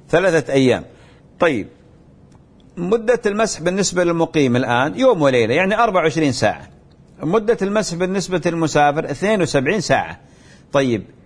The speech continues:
كيف نحسب مدة ال-، المسح؟ ال-، ال-، المسألة فيها خلاف وفيها ثلاث أقوال. أرجح الأقوال أن المسح على الخفين يبدأ من أول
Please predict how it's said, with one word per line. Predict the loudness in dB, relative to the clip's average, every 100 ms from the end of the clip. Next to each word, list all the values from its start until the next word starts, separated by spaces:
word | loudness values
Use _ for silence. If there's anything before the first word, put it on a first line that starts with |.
| -2
كيف | 0 0 -2
نحسب | -6 -4 -6 -4 -4 -2
مدة | 0 0 0
ال-، | 2 2
المسح؟ | 2 0 -4 0 0 -2 -8 -20 -20 -16 -4
ال-، | 0 2
ال-، | 2 2 -2 -4 -4 -4 -6 -8
المسألة | -4 -2 0 0 2
فيها | 2 0
خلاف | 0 0 -2 -8 -20 -20 -20 -10
وفيها | -2 0 2
ثلاث | 0 0
أقوال. | -2 -2 0 0 -2 -14 -20 -20 -20 -4
أرجح | 0 0 0 0
الأقوال | 0 0 2 2 2 -2 -8 -20 -20 _ -20 -8 -2
أن | 0
المسح | 2 2 0 0
على | 2 2
الخفين | 2 -2 2 2 2
يبدأ | 2 0 0 -2
من | 0 -2
أول | 0 0 0 2 2 2 -2